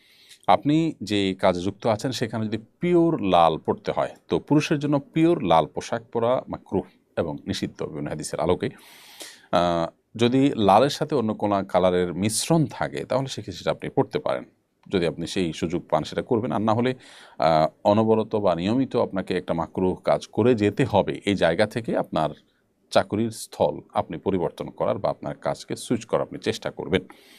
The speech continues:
এরপরে প্রশ্ন হলো, ঈদে মিলাদুন্নবী উপলক্ষে আয়োজিত ইসলামী বইমেলায় অংশগ্রহণ করার বিধান কি? ঈদে মিলাদুন্নবী উপলক্ষে যে বইমেলা হয়ে থাকে বাইতুল মোকাররম থেকে,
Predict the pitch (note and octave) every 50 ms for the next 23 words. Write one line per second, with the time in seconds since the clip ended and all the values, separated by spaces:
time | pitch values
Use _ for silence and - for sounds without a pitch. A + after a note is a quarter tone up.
0 | - - - - - - - - - - - - - - - _ _ - C#3+ C#3
1 | - D3+ C#3+ C#3 D3 C#3+ - F#3 F3 E3+ F3+ C#3 E3 D#3+ D#3 D#3 D3 C#3+ C#3+ D3
2 | D3+ D#3+ D#3 D#3 D3+ D3 C3+ A2+ C3+ C3 A#2+ - - C#3+ A#2+ A#2 A#2 A#2+ A2 A#2+
3 | A2 - - B2 A#2 A2 G#2 A2 A#2+ B2+ B2 A#2+ A#2+ B2 B2 - C3 C#3 - -
4 | E3+ D3 D3 C#3 C3 B2+ A#2+ A2 - G#2+ F#2+ F#2 F2 D#2 F2 G#2 F#2+ F#2+ G2 G2+
5 | G2+ G2 F#2+ G2 - - - C#3+ B2+ F2 D2 - - A#2+ A#2+ B2 A#2+ B2 A2+ A2+
6 | G#2+ A2 A#2 A#2+ A#2 A#2+ A2+ G#2+ G#2 A2+ A#2 A#2 A2+ A2+ A#2 - _ _ _ _
7 | _ _ _ _ - G#3 C#3 - E3+ E3 D3 A#2 A2 - - - - A#2 A#2+ B2
8 | A#2+ F#2+ G2+ G2 F2+ F2 F#2+ G#2 G#2+ A2 G#2+ G#2 G#2 G#2 G2+ G2 - B2 C3+ B2+
9 | - A2 G2+ - A2 G2+ F2 F2+ E2 - E2+ E2+ D#2+ - - D#2+ D2+ D#2 G2 A#2
10 | A#2 A2 - E2+ - - A2+